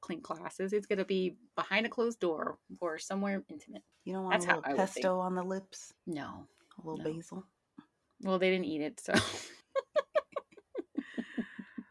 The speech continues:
Speaker 2: Oh, man.
Speaker 1: Did she get grilled by any of his friends? No, right? I don't remember seeing her with anybody from his family.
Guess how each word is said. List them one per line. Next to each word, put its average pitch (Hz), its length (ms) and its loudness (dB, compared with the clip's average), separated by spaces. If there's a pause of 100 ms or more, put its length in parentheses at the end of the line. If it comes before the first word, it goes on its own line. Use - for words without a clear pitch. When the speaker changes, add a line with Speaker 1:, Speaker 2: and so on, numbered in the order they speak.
(200)
Speaker 2:
Oh, 190 540 -4
man. 165 580 -4 (220)
Speaker 1:
Did 285 140 2
she - 240 10 (140)
get 381 240 6
grilled 196 640 6
by 254 200 8
any 254 320 2
of 269 100 0
his 247 240 -2
friends? 494 480 -10
No, 220 180 4 (100)
right? 196 300 6
I 240 40 2
don't 370 280 -6
remember 208 560 0
seeing 220 360 -2
her 208 320 2
with 196 200 0
anybody 190 680 0
from 175 200 -8
his 165 300 -6
family. 165 480 -4